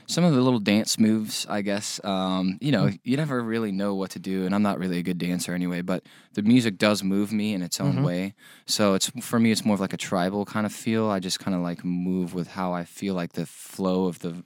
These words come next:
Speaker 1: of the
Speaker 2: Right.
Speaker 1: groove is going. But back then, I feel like I was trying way too hard to dance, to literally perform. Now I don't do that at all.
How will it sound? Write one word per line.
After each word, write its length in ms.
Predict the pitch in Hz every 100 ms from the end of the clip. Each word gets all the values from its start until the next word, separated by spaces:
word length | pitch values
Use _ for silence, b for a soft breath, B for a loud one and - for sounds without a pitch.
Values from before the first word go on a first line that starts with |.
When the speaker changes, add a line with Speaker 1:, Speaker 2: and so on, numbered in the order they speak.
| _
Speaker 1:
of 140 | 95 87
the 80 | 123
Speaker 2:
Right. 160 | 123
Speaker 1:
groove 180 | 101 104
is 100 | 104
going. 300 | 110 110 110 B B B B B B
But 200 | - 110
back 240 | 117 120 -
then, 180 | 127 113
I 40 |
feel 140 | -
like 100 | 110
I 40 | 107
was 100 | 92
trying 280 | - 104 101
way 120 | 98
too 140 | 104
hard 200 | 98 90
to 200 | - 101
dance, 560 | 87 85 85 113 - - B B B
to 100 | 98
literally 380 | 95 98 92 87
perform. 640 | - 82 - 92 95 95 B B B
Now 200 | 98 110
I 100 | 107
don't 200 | 98 92
do 100 | 95 90
that 160 | 85
at 100 | 82
all. 260 | 85 87